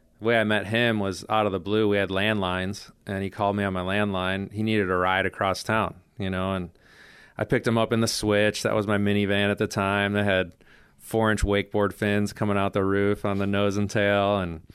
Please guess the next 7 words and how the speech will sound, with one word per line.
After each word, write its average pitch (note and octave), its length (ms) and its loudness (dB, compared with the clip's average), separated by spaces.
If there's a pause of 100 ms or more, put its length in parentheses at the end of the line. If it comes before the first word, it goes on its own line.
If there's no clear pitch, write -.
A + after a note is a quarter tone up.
(640)
the G2 140 -2
velvet G#2 420 0
throne G#2+ 340 2
on G#2 120 2
the G2+ 100 2
inside. G#2 600 2
And, F#2 320 -2